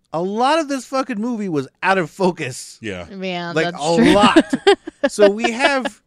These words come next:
Speaker 1: to where, like, you're showing the machete or whatever, and her face is behind it, and when it finally, like, kind of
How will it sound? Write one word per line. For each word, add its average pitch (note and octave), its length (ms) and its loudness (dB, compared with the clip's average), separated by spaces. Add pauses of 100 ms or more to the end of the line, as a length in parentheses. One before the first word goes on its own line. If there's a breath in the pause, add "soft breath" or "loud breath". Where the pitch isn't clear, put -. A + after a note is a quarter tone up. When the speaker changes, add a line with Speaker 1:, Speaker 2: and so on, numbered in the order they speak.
(360)
Speaker 1:
to B3+ 140 -10
where, A#3 260 -2
like, F#3+ 320 -6 (200)
you're G3 180 -6
showing B3 880 -6
the F3+ 200 -4
machete G3 400 -6
or E3+ 60 -4
whatever, C#3 300 -8
and C#3 180 -14
her D#3+ 100 -10
face G#3 300 -10
is G3+ 80 -12
behind D#3 380 -10
it, A#2+ 180 -12 (580)
and D#3+ 140 -12
when D#3 140 -8
it F3 80 -16
finally, G#3+ 340 -6
like, D3 260 -8 (220)
kind E3 180 -6
of C3+ 240 -8